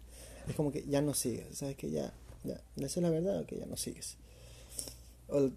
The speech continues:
o el, el típico que, ¿sabes? Que esto, esto, esto, y terminas dando la espalda. No me interesa nada más lo que digas.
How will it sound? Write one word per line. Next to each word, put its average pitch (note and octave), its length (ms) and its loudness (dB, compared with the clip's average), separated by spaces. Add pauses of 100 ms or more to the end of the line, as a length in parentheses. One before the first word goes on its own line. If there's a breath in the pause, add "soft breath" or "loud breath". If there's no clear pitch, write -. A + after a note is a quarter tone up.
o D3 60 10
el, C#3+ 180 6
el C#3+ 120 4
típico D#3 340 6
que, D3 60 -2
¿sabes? E3+ 200 6
Que C#3 320 6 (280)
esto, F3+ 360 8
esto, F#3+ 320 8
esto, G#3 420 8
y D3 60 4
terminas D3 320 4
dando D3 140 4
la C#3+ 80 4
espalda. C3 300 2
No D#3 640 2
me C#3 100 4
interesa B2 720 4
nada B2 260 2
más A#2+ 220 4
lo A#2 120 2
que - 120 -6
digas. - 220 -6